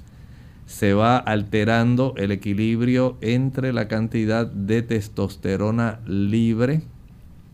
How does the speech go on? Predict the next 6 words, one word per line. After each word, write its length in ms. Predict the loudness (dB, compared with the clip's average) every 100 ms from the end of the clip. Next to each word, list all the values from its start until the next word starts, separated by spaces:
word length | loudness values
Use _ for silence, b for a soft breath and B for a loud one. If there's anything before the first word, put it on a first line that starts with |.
| -20 -20 B B B B 4
y 200 | 6 8
la 360 | 8 6 2
testosterona 920 | 0 0 -2 0 2 4 4 4 2
que 560 | 0 0 0 -2 -4 -8
se 140 | -2 0
encuentra 920 | 0 2 4 2 2 2 4 2